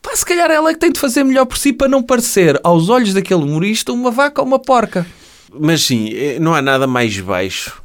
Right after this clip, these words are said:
Speaker 2: que um humorista pode fazer do que isso.
Speaker 1: Do que pedir desculpas,
Speaker 2: Do
Speaker 1: como
Speaker 2: que
Speaker 1: é
Speaker 2: pedir
Speaker 1: óbvio.
Speaker 2: desculpas, arrepender-se de piadas.
Speaker 1: Sim.
Speaker 2: Porque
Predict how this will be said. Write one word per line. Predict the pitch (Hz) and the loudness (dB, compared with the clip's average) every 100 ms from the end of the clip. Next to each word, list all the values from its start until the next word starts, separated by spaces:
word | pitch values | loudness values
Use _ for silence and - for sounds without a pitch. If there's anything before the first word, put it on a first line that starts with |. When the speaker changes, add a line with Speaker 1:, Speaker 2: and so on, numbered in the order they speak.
| - | -6
Speaker 2:
que | 127 | -4
um | |
humorista | 110 107 104 - | -2 -2 -4 -6
pode | 98 104 | -6 -6
fazer | - 98 90 | -6 -10 -8
do | 95 | -12
que | 90 - | -14 -20
isso. | - - _ _ | -20 -20 _ _
Speaker 1:
Do | - 139 143 | -12 -6 -8
que | - | -6
pedir | 202 196 | -4 -4
desculpas, | - 185 127 107 | -2 -4 -4 -6
Speaker 2:
Do | - | -4
Speaker 1:
como | - | -2
Speaker 2:
que | 113 | 0
Speaker 1:
é | |
Speaker 2:
pedir | 120 - | 0 0
Speaker 1:
óbvio. | 127 | -2
Speaker 2:
desculpas, | - - 196 208 214 185 | -4 0 2 2 0 -4
arrepender-se | - 165 123 190 151 160 170 - | -2 -2 -2 0 2 2 0 -4
de | - | -10
piadas. | - 123 123 139 139 147 | -4 0 2 0 -2 -4
Speaker 1:
Sim. | 143 127 107 - - - - - - | -2 -4 -4 -10 -20 -20 -20 -20 -2
Speaker 2:
Porque | 196 190 190 196 | 2 2 2 0